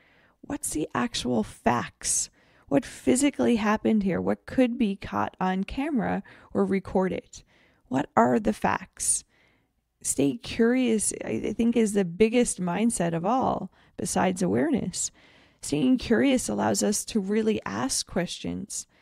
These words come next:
And instead of just staying in our own little narrow box and drawing those conclusions,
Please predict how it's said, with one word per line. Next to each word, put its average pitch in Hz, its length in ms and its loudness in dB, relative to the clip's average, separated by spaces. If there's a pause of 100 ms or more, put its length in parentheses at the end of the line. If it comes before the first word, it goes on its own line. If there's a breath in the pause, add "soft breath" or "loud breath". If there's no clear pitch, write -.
(300 soft breath)
And 220 180 4
instead 240 440 2
of 208 340 0
just 233 240 -2
staying 214 420 4
in 202 140 2
our 185 200 0
own 190 260 0
little 185 260 0
narrow 175 420 0
box 202 540 0
and 190 100 0
drawing 175 300 0
those 170 200 -2
conclusions, 208 920 -2